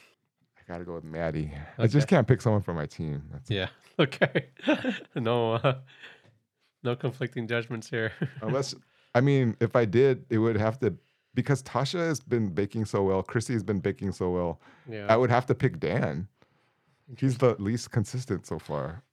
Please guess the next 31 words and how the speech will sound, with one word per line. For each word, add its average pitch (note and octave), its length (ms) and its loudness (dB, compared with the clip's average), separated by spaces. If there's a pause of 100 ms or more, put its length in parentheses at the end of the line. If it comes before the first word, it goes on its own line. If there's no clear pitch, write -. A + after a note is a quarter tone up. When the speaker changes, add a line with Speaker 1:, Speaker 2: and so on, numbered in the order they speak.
Speaker 2:
Yeah, D3 200 -2
but B2+ 160 -2
he's C3 140 -4
so, C#3 180 -6 (120)
like, A#2 160 -4
he's C3+ 120 -6
so D#3+ 100 0
solid, A2+ 520 -4
I C3+ 40 -8 (160)
think. D#3+ 180 -20 (160)
I - 40 -12
don't C#3 280 -14
know. D3 80 -8 (1000)
Speaker 1:
And A#2 100 0
if A2+ 100 0
I A#2+ 100 6
pick B2 240 -4
Dan, A2+ 240 2
that G2+ 100 2
means G#2 180 2
we G#2 80 4
have F2 160 4
opposites - 480 -2
again. A2+ 200 0 (140)
<laughs> - 140 4
Speaker 2:
Yeah. F3+ 520 4 (260)
Why D3 80 2
do A3 100 4
we C4+ 120 2
always A3+ 260 0
do - 100 -18